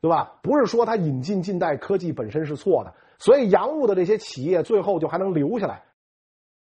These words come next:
会员朋友寻寻觅觅、冷冷清清提了一个问题，想问一下，这朝皇族取名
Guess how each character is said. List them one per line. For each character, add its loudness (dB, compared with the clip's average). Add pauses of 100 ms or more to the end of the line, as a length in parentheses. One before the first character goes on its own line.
(120)
会 2
员 6
朋 -2
友 4
寻 -2
寻 -2
觅 0
觅、 0
冷 0
冷 -2
清 -6
清 -4
提 -2
了 2
一 4
个 -2
问 -2
题， -8 (200)
想 0
问 4
一 0
下， -2
这 -2
朝 0
皇 0
族 -6
取 -8
名 -6